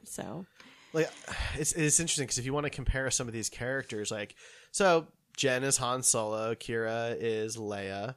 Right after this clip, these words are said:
Speaker 1: Mm.
Speaker 2: you know, Fizzgig is Chewie, of course. Um,
Speaker 1: There's so many similarities, but also
Speaker 2: Agra,
Speaker 1: incredible differences at the
Speaker 2: Agra's
Speaker 1: same time.
Speaker 2: Obi-Wan Kenobi.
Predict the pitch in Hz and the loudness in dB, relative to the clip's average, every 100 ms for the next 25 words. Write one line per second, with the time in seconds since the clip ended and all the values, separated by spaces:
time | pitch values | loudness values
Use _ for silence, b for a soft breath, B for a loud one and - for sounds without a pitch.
0 | - 190 196 202 117 110 - 120 117 123 | -10 -12 -12 -8 -4 -4 -2 -2 0 -2
1 | 117 117 - - 135 113 104 104 101 - | -2 -4 -2 -2 0 0 0 -2 -6 -8
2 | 98 95 107 - - b b b 120 110 | -6 -6 -6 -6 -6 b b b -2 0
3 | 101 95 104 - _ - 240 233 - 302 | -2 -6 -10 -18 _ -2 0 0 2 2
4 | 320 226 - 185 180 196 269 285 202 - | 2 -2 -2 -6 -4 0 2 2 2 2
5 | 208 196 202 208 - 143 139 240 277 226 | 4 6 6 4 4 4 8 8 10 8
6 | - 208 247 220 202 180 170 175 180 185 | 6 2 2 -2 0 -2 -2 -2 -4 -2
7 | 120 - 127 120 123 123 123 - 127 101 | 0 2 4 4 4 2 0 -4 -2 -2
8 | 101 104 135 | -2 -4 -6